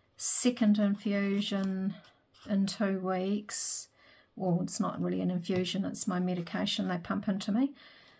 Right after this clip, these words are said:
So I went into that on Thursday. Um,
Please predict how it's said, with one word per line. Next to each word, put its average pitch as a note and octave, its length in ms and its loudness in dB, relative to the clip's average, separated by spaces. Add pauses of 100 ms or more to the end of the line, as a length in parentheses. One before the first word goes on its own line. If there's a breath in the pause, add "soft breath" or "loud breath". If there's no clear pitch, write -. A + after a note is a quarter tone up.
(380 loud breath)
So - 240 4
I G#3 300 8
went A3 260 6
into G#3 300 6 (100)
that G#3 380 2
on F#3+ 340 0
Thursday. G3 800 2 (640 loud breath)
Um, F#3+ 760 2